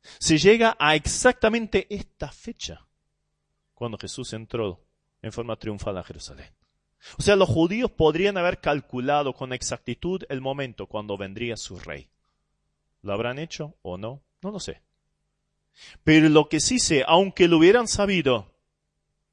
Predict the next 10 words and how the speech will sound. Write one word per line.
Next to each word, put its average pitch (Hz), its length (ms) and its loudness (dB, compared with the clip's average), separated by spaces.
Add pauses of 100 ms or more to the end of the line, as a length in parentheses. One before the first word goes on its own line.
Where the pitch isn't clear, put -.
(300)
dijeron, 120 400 -4
"No 143 160 -10
nos 175 220 -8
interesa - 600 -6
este - 560 -10 (300)
rey. 95 400 -10 (680)
No 185 180 4
nos 214 140 2
gusta 202 680 0
este, - 500 -6